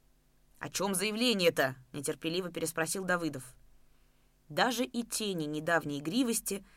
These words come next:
не осталось на посерьезневшем лице Дубцова. Он не спеша достал из грудного кармана обломок костяной расчески – зачесал вверх слипшиеся от пота волосы, приосанился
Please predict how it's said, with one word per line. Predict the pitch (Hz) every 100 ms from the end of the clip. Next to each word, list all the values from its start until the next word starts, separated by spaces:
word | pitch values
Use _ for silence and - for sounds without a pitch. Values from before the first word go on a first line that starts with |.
| - -
не | 170
осталось | 165 147 - 175 214 208 -
на | 156
посерьезневшем | 160 151 147 143 165 185 180 - 165
лице | 147 - 151
Дубцова. | 156 151 - 139 135 135 - _ _ _ _ -
Он | 202 208
не | 175
спеша | - 165 180 160
достал | 147 - 170 156
из | 151
грудного | 160 160 170 147
кармана | 147 143 160 160 143 143
обломок | 147 165 143 139 -
костяной | 147 - 160 156
расчески – | 139 135 - 147 - 220 214 - - - - - _
зачесал | 175 180 196 269 220
вверх | 180 185 -
слипшиеся | - 196 190 170 156 160
от | -
пота | 165 147
волосы, | 147 156 185 - 247 254 - - - _ _
приосанился | - 151 - 156 196 226 - 233